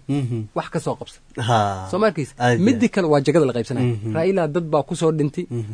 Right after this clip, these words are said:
Speaker 2: dad baa u soo rafaaday.
Speaker 1: Mhm.
Speaker 2: Markuu arka markaan dowladda wax kala qaybsanay,
Speaker 1: Mhm.
Speaker 2: oo labaatan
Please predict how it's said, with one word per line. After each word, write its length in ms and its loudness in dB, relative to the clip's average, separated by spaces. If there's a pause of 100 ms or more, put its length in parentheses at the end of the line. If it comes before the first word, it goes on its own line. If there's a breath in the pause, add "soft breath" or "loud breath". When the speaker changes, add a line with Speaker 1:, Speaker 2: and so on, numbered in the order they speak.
Speaker 2:
dad 120 0
baa 180 6
u 120 -6
soo 160 -2
rafaaday. 460 -4
Speaker 1:
Mhm. 220 -10 (100)
Speaker 2:
Markuu 380 2
arka 260 -4
markaan 300 0
dowladda 460 2
wax 160 2
kala 140 -2
qaybsanay, 440 -4
Speaker 1:
Mhm. 260 -6
Speaker 2:
oo 120 -2
labaatan 600 -2